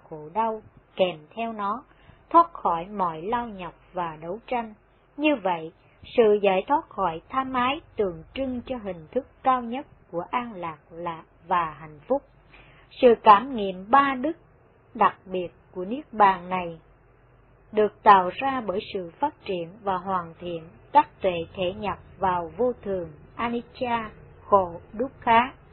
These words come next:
và vô ngã, anatta, biểu thị đặc tính của chiều kích trói buộc, samsara. Như vậy, Nibbana được gọi là anasawa, chiều kích không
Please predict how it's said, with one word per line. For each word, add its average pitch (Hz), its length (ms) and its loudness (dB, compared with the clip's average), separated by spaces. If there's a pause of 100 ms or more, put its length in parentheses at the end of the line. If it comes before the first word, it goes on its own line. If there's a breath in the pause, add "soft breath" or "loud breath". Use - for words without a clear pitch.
(500 loud breath)
và 208 340 12
vô 277 140 8
ngã, 175 480 -4
anatta, 247 720 2 (640)
biểu 226 240 12 (100)
thị 202 380 4
đặc 196 200 4 (100)
tính 285 300 4
của 226 200 0
chiều 185 260 0 (100)
kích 294 120 -6 (160)
trói 285 180 -2
buộc, 185 320 -4 (440)
samsara. 254 840 -2 (460)
Như 302 200 4
vậy, 185 360 0 (640)
Nibbana 262 840 4
được 202 340 -2
gọi 170 260 -2
là 175 360 -6 (320)
anasawa, 247 1040 -2 (420)
chiều 190 380 4
kích 285 160 2 (240)
không 269 200 0